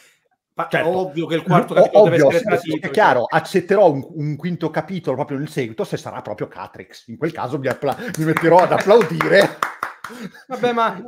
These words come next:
Speaker 1: io, io comunque non penso che Matrix quattro
Speaker 2: <coughs>
Speaker 1: perda la sua efficacia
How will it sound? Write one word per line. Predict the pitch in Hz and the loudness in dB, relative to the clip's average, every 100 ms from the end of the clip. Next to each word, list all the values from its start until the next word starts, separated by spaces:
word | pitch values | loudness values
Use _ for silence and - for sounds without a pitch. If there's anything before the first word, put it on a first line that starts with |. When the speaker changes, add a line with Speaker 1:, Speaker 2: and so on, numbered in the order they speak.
| 233 226 214 | -14 -12 -4
Speaker 1:
io, | 240 226 208 190 | 0 0 -2 -6
io | - 214 185 | -6 -6 -4
comunque | 202 208 202 | -6 -6 -6
non | 240 | -4
penso | 254 233 220 | -4 -4 -6
che | 190 | -8
Matrix | 190 170 165 - | -8 -8 -12 -8
quattro | 175 180 175 247 254 | -4 -2 -2 -2 2
Speaker 2:
<coughs> | |
Speaker 1:
perda | - - 175 - - | 4 4 2 -2 -6
la | 165 | -8
sua | 160 175 | -8 -4
efficacia | 170 165 165 175 170 175 170 175 170 | -6 -6 -12 -4 -2 -2 -4 -6 -6